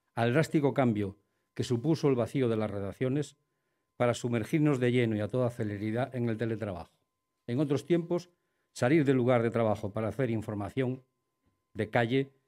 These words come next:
era la aspiración de todo periodista curioso y emprendedor. Pero dejar ese escenario del intercambio de ideas, de aprendizaje y de tensión informativa que son las redacciones para encerrarnos en casa no estaba en los cálculos de nadie.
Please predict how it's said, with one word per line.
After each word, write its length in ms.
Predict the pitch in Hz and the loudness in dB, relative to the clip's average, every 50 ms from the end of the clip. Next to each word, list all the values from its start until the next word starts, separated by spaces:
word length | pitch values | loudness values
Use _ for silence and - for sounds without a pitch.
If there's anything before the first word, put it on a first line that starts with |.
| _ _ _ _ _ | _ _ _ _ _
era 140 | 113 120 | 0 2
la 80 | 123 120 | 2 2
aspiración 540 | 110 - - 123 110 107 110 - 127 117 110 | 0 -2 -4 -4 -4 -4 -2 -2 -2 -2 -2
de 80 | 101 | -4
todo 260 | 101 110 123 120 113 117 | -2 -2 -2 -2 -2 -2
periodista 640 | 107 95 101 107 110 113 - - _ 123 117 120 - _ _ _ _ _ _ _ | -6 -6 -4 -4 -4 -4 -6 -4 _ -4 -4 -4 -6 _ _ _ _ _ _ _
curioso 500 | _ 101 101 117 143 135 - - 147 147 | _ -2 0 2 0 0 0 -4 -8 -8
y 120 | - 120 117 | -6 -6 -6
emprendedor. 580 | 107 104 98 110 107 107 104 101 104 95 - _ _ _ _ _ _ _ _ _ _ _ _ _ | -6 -4 -6 -4 -4 -4 -4 -4 -4 -6 -6 _ _ _ _ _ _ _ _ _ _ _ _ _
Pero 180 | - 131 123 | 0 2 4
dejar 240 | 120 127 123 160 160 | 4 4 4 2 2
ese 200 | 170 160 - 160 | 2 2 0 -2
escenario 440 | 143 - - 135 131 120 113 110 107 | -2 0 0 0 2 2 2 2 0
del 100 | 107 107 | 0 0
intercambio 540 | 107 110 104 110 104 101 127 123 127 127 127 | -2 -2 -2 -4 -6 -4 -2 0 0 2 2
de 60 | 123 | 2
ideas, 580 | 123 117 110 92 90 90 87 - - - _ _ _ _ _ _ | 2 2 0 0 -2 -6 -10 -12 -16 -20 _ _ _ _ _ _
de 140 | - 98 113 | -4 -2 -2
aprendizaje 640 | 107 101 107 104 101 107 104 104 - 127 120 - - | -2 0 -2 -2 0 -2 -2 0 0 -2 -2 -2 -10
y 100 | 92 95 98 | -10 -6 -6
de 100 | 110 113 | -6 -4
tensión 420 | - 117 107 104 - - 135 127 | -2 -4 -4 -4 -2 -2 0 0
informativa 720 | 120 110 107 - 131 117 110 110 107 - 104 98 101 98 | 0 0 0 -2 -2 -2 -2 -4 -4 -4 -6 -6 -6 -8
que 100 | - - | -10 -14
son 220 | - - 131 117 107 | -8 -6 -4 -4 -4
las 100 | 104 98 | -4 -6
redacciones 640 | 98 101 104 98 - - 131 113 104 95 - - _ _ _ _ _ _ _ _ _ _ | -6 -8 -8 -8 -4 -2 -2 -2 -2 -4 -6 -12 _ _ _ _ _ _ _ _ _ _
para 160 | - 117 113 | -4 -2 -2
encerrarnos 540 | 110 98 - 107 113 127 131 127 113 - - | -2 -2 0 0 0 2 0 0 -2 -2 -4
en 100 | 123 113 | -4 -2
casa 420 | - 120 110 - - - 113 113 _ _ _ _ _ _ | -2 -2 -4 -4 -4 -6 -8 -8 _ _ _ _ _ _
no 100 | 123 120 | -4 -4
estaba 300 | 117 - - 120 120 120 | -4 -2 0 0 0 2
en 80 | 113 104 | 0 -2
los 120 | 104 - | -4 -4
cálculos 380 | - 117 110 98 - 107 107 98 | -2 -4 -4 -2 -4 -6 -6 -4
de 100 | 107 104 | -4 -4
nadie. 320 | 113 113 101 101 95 - | -2 -4 -4 -6 -8 -12